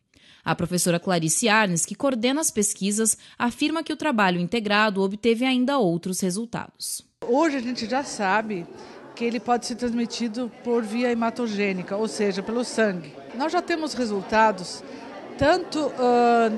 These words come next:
Speaker 2: na questão dos materiais que chegam ao nosso laboratório, os casos positivos. Já tem pesquisadores trabalhando com esses, ah,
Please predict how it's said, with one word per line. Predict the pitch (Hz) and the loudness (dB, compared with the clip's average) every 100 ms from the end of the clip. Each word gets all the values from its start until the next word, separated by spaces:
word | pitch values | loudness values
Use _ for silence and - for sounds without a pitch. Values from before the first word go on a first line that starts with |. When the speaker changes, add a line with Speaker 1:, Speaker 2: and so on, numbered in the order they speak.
| - - 226 | -6 -10 0
Speaker 2:
na | 240 | 0
questão | 277 277 - - 247 240 | 2 0 -4 0 2 2
dos | 202 247 269 - - 208 | 0 0 0 -6 -8 -2
materiais | 233 240 240 220 214 220 | 0 2 4 6 4 2
que | - | -2
chegam | 226 - 262 254 | -2 2 2 4
ao | 233 | 2
nosso | 220 214 214 | 2 0 -2
laboratório, | 202 202 196 - 175 180 240 - - - - - - - | 0 0 0 0 2 2 0 -6 -10 -14 -12 -12 -6 0
os | 247 - | 0 2
casos | 247 240 226 - | 4 6 4 0
positivos. | 240 226 214 - 202 202 254 277 - - - - - | 0 0 0 0 2 2 2 -4 -6 -10 -12 -14 -8
Já | 226 294 294 | 0 2 2
tem | 311 349 | 2 0
pesquisadores | 339 302 - 254 254 233 247 240 | 0 -2 0 2 4 4 2 2
trabalhando | - 294 285 262 226 226 214 196 - | 2 4 6 6 6 6 4 -2 -2
com | 247 247 220 - 262 | 0 2 0 -2 2
esses, | 339 - 285 240 - 226 | 2 2 0 0 -2 0
ah, | 233 233 214 208 202 185 | 4 6 6 4 2 2